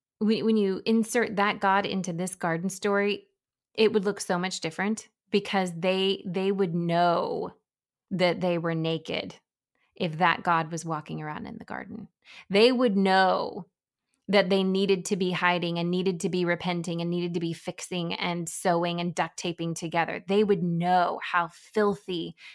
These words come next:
and rotten and horrendous they were to God if that God were in the garden.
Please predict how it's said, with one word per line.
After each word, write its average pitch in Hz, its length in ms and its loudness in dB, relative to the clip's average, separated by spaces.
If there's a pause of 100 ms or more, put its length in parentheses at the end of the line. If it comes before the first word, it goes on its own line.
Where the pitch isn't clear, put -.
(100)
and 190 300 -2
rotten 185 560 0 (280)
and 196 160 0
horrendous 175 680 0
they 170 160 -4
were 160 320 -4
to 165 100 -12
God - 340 -6 (220)
if 170 140 -6 (480)
that 185 280 -6
God 165 280 -10
were - 100 -12
in - 120 -14
the - 60 -14
garden. - 480 -14